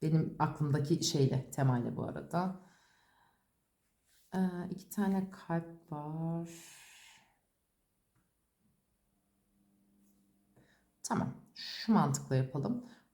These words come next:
Buraya mor bir şey koyabilirim. Birçoğu mor zaten. Alt taraftakine de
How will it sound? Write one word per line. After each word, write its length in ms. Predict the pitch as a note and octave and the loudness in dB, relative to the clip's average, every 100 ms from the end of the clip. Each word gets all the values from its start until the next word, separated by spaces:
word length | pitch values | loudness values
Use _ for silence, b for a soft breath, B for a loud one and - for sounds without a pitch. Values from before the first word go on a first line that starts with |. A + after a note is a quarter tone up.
| - | -2
Buraya 260 | A3 A3 | 0 4
mor 440 | G#3+ F#3+ G3 A3 F#3 | 8 10 10 8 4
bir 60 | |
şey 500 | - - A#3 A#3+ - - - | 0 0 0 0 -2 -12 -10
koyabilirim. 880 | - F3 E3 D#3+ D3 D3+ G#3 G#3 - - | 2 4 4 2 0 2 2 0 -4 -6
Birçoğu 380 | E3+ E3 - E3 | -2 -2 -2 -2
mor 220 | F3 C#3+ | 0 0
zaten. 460 | C#3 C3+ C3+ - D#3+ - - _ - - | -2 -4 -8 -8 -14 -14 -18 _ -20 0
Alt 240 | G3+ G#3+ G#3 | 4 6 6
taraftakine 600 | G3 F#3+ G3 G3 F#3+ F#3+ | 4 4 4 6 8 10
de 300 | A#3 A#3 | 8 6